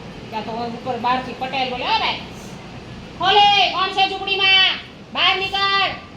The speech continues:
નકર એક દંડો મારીશ." એટલે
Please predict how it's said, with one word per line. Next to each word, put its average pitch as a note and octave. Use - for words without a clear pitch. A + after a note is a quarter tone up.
નકર E4
એક F#4+
દંડો F#4
મારીશ." F#4+
એટલે C#4